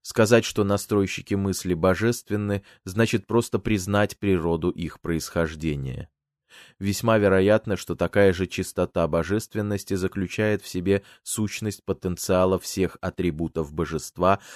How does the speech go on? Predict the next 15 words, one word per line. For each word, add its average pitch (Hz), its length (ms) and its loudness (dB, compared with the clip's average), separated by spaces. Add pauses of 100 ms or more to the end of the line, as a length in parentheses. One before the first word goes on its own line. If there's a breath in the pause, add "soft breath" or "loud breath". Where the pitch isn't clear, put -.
(140 loud breath)
которые 113 340 4
могут 98 300 0
содержаться 87 680 0
в - 80 -10
таком 90 320 -2
фрагменте 82 680 -4
абсолютной 73 760 -4
сущности 95 680 -6 (180 loud breath)
вселенского 82 680 -2
присутствия 87 840 -4 (200 soft breath)
вечного 92 520 0
и 92 160 -2
бесконечного 80 960 -4
райского 71 640 -4
Отца. - 560 -8